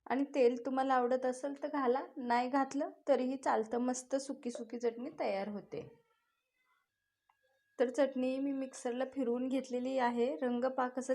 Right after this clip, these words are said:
छान आलाय आणि चटणी अगदी छान अशी झालेली आहे. आणि चटणीचं अगदी बारीक असं पीठ नाही करायचं, तर अशी थोडी जाडसरच ठेवायची, म्हणजे अगदी छान अशी तयार होते. आठ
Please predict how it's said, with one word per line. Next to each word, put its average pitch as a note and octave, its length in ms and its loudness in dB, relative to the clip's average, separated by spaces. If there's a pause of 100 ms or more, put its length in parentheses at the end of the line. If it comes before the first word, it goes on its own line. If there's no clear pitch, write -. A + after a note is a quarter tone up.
छान B3 260 -2
आलाय A#3+ 280 0 (180)
आणि A#3+ 220 -4
चटणी B3+ 440 -2
अगदी B3 400 -4
छान B3 340 0
अशी B3 220 -4
झालेली A#3 420 0
आहे. A#3+ 340 0 (680)
आणि C4 160 0
चटणीचं C4 520 0
अगदी B3 320 -2
बारीक B3 420 4
असं C#4 180 -2
पीठ C4+ 320 -4
नाही C4+ 160 0
करायचं, B3+ 480 0
तर C#4+ 120 -2
अशी B3 220 -2
थोडी C#4 220 -6
जाडसरच C4 680 2
ठेवायची, G#3+ 380 0
म्हणजे A#3 320 -2
अगदी A#3+ 340 -4
छान A#3 300 -4
अशी A#3 180 -8 (100)
तयार F#3+ 260 -2
होते. G3 340 -8 (440)
आठ A3 280 12